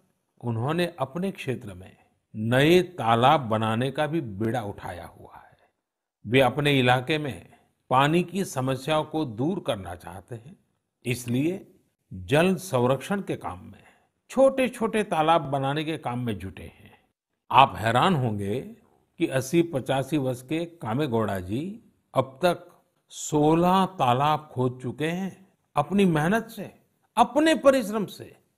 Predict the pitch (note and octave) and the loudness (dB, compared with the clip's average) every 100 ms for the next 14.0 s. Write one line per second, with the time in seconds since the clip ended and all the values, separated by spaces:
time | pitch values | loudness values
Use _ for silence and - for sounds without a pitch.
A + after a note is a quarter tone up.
0 | _ _ _ A#2+ B2 C3+ A2+ E3 D#3+ D3 | _ _ _ -2 0 -2 -2 0 0 0
1 | G3+ - _ _ _ C#3 C#3+ G#3 G3+ D3+ | -8 -12 _ _ _ -2 4 4 4 2
2 | C3+ F3+ G3 F#3 G#3+ G3 A2+ A2+ C3 E3+ | 6 6 6 2 2 0 0 0 0 -4
3 | G#2+ - _ _ _ _ F#3+ F#3+ D3+ G3 | -8 -16 _ _ _ _ -4 -2 0 0
4 | G3 F#3+ A3+ C4 C#4+ D#4 F#3+ - - _ | 0 0 2 2 2 0 -2 -10 -12 _
5 | _ _ _ _ - F#2 G2 - G#3 C4 | _ _ _ _ -12 -4 -2 4 4 4
6 | G#3+ - _ _ - B2 A#2+ A2 A2 G#2 | -6 -14 _ _ -6 -2 -2 0 0 0
7 | A#2+ B2 D3 F3 E3 - - - _ _ | 0 4 6 6 2 -4 -20 -20 _ _
8 | _ _ A2+ C#3+ F#3+ B3+ C4+ C4 D#3+ A#2+ | _ _ -6 0 2 6 6 6 4 -2
9 | G2+ E2+ - - - - _ _ _ _ | -2 -4 -10 -14 -20 -20 _ _ _ _
10 | _ _ _ _ G#2+ A#2+ B2+ - - _ | _ _ _ _ 2 4 4 -2 -16 _
11 | _ _ - F3+ A#3 A#3+ - D3+ B2 B2+ | _ _ -6 0 4 4 4 2 4 2
12 | B2+ F3 - F#2+ - _ _ _ A#2+ A#2+ | 2 -2 -4 -18 -18 _ _ _ 0 0
13 | A2+ A2+ A2+ A2+ A#2 B2+ C#3 F#3 G3 | 0 2 4 6 4 2 -2 -6 -6